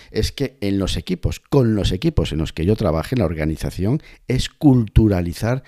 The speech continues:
la manera de llevar a cabo un proyecto. ¿Cómo lo vamos a hacer?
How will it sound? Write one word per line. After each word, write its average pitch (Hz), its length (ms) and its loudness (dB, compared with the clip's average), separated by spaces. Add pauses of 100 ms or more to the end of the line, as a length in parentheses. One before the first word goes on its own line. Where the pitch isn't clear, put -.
(120)
la 90 120 -2
manera 80 400 -2
de 92 120 -2
llevar 82 340 -4
a 78 40 -4
cabo 90 440 -6
un 104 320 0
proyecto. - 760 -4 (840)
¿Cómo 151 260 6
lo 156 60 8
vamos 139 240 2
a 117 60 -2
hacer? 110 320 -6